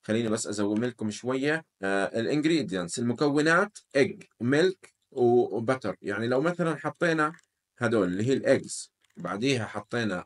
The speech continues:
الميلك، لو حطينا كمان اللي هو ال-، الزبدة، أوكي، زادوا. جاب لك الأشياء اللي فيها زبدة وفيها بيض مثلًا، واحدة من المكونات. فبشكل عام شغال، بس ضايل عليك إنك تضيف أنت صور. فالتصميم حلو،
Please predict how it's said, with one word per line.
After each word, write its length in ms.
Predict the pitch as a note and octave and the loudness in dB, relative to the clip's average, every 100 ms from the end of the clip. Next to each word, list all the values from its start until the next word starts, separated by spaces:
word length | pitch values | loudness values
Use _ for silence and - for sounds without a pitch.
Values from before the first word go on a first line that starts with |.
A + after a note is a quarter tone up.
| F2 | -10
الميلك، 480 | F#2+ G#2+ C3+ D#3 - - | -6 0 0 0 -6 -6
لو 280 | B2 B2 G2+ | -2 0 -2
حطينا 400 | A2+ G#2+ B2+ A#2 | -4 -6 -6 -6
كمان 440 | G#2+ A2+ G#2+ G#2 | -6 -4 -2 -2
اللي 240 | F2+ F2 F2 | -4 -6 -6
هو 180 | G#2 G#2 | -4 -4
ال-، 640 | F#2 E2+ E2+ D#2+ D#2 D2 - _ | -4 -6 -8 -8 -10 -14 -18 _
الزبدة، 600 | D#2 E2 A2+ A#2 B2 D#3 E3+ _ - | -14 -8 -6 -4 -2 -2 -4 _ -6
أوكي، 280 | B2 A2 - | -2 -2 -2
زادوا. 380 | G#2+ A#2+ F2 | 2 2 2
جاب 240 | F2 A#2+ C3 | -2 -2 0
لك 240 | E3 D#3+ | 2 2
الأشياء 340 | C3+ C#3+ E3+ C#3 | 2 0 2 2
اللي 140 | C3 | 2
فيها 220 | C#3 C3 | 0 -2
زبدة 380 | A2+ B2 G#2 B2 | -2 -4 0 0
وفيها 280 | A#2 A#2+ G#2+ | 0 -2 -2
بيض 400 | G#2 A#2+ A#2 A2+ | 0 0 0 -4
مثلًا، 360 | A2+ B2+ C3+ C3+ | -6 -2 -2 -2
واحدة 280 | C#3 D3+ C3 | -2 0 2
من 60 | B2+ | 2
المكونات. 500 | A2+ G#2+ F#2+ F#2 - | 2 -2 -2 -2 -2
فبشكل 580 | - F#3 C3+ F#3+ G3+ E3+ | 4 4 4 0 2 4
عام 340 | D#3+ F3 F#3 _ - | 4 2 0 _ -4
شغال، 540 | C3 G#2+ A#2+ D3 F3+ _ _ - | -2 2 4 4 2 _ _ -4
بس 260 | - G3 D#3 | 6 6 8
ضايل 300 | G3+ F#3+ E3+ | 8 10 10
عليك 300 | D#3 F3 C3+ | 6 4 2
إنك 200 | E3+ E3 | 0 0
تضيف 400 | B2 A#2+ E3+ E3+ | 0 2 0 0
أنت 200 | D#3 C#3+ | -2 0
صور. 480 | C3+ D#3 D#3 F#3+ - - | 0 2 2 2 0 -2
فالتصميم 1300 | F#3 G#3 - _ _ _ - D#3 - E3+ - G#3 A#3 | 2 2 0 _ _ _ 0 2 4 2 2 2 2
حلو، 360 | - D#3+ C#3+ | 0 0 0